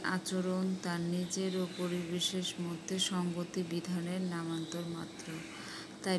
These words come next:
বিভিন্ন ক্রিয়ার মাধ্যমে ব্যক্তি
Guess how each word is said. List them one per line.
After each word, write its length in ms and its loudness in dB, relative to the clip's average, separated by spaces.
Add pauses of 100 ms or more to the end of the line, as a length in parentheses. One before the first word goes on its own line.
বিভিন্ন 440 2 (200)
ক্রিয়ার 440 4
মাধ্যমে 640 2 (760)
ব্যক্তি 500 2